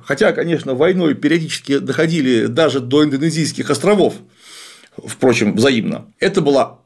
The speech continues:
культурная колония. Потому что хоть сколько-нибудь рафинированная культура, несмотря на все местное воздействие, целиком пришла из Индии, начиная с индуизма, заканчивая буддизмом.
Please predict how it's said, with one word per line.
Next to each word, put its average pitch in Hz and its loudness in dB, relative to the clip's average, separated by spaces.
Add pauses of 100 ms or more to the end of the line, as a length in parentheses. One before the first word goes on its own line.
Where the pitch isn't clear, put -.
(140)
культурная 160 2
колония. 104 -2 (260)
Потому 143 2
что 120 0
хоть 160 0
сколько-нибудь 170 2
рафинированная 175 0
культура, 113 -4
несмотря 170 0
на 170 -2
все 185 2
местное 160 -2
воздействие, 175 0 (480)
целиком 254 0 (320)
пришла 175 2
из 165 -6
Индии, 165 2
начиная 147 0
с - -6
индуизма, 226 2
заканчивая 190 0
буддизмом. 143 -2